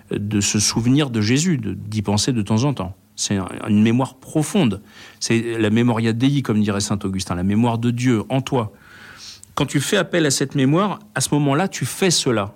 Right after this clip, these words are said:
Faites cela en mémoire de moi, ça veut dire que toi aussi, tu deviens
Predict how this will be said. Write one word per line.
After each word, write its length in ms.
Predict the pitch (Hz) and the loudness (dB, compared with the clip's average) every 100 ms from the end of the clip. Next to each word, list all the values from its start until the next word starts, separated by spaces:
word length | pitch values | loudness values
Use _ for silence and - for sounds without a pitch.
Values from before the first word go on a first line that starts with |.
| _ | _
Faites 340 | - 202 190 | -6 -2 -2
cela 280 | - 160 139 | -2 0 0
en 40 | |
mémoire 260 | 131 123 120 | 0 -2 -2
de 60 | 127 | -2
moi, 120 | 127 | -2
ça 140 | - | -2
veut 80 | 120 | -4
dire 120 | 139 | -4
que 100 | - | -6
toi 300 | - - 208 | -6 -2 0
aussi, 420 | 180 - - 151 151 _ _ _ _ _ | 2 0 -2 -4 -6 _ _ _ _ _
tu 160 | - 131 | -12 -2
deviens 540 | 131 120 117 151 202 | 0 2 0 0 -2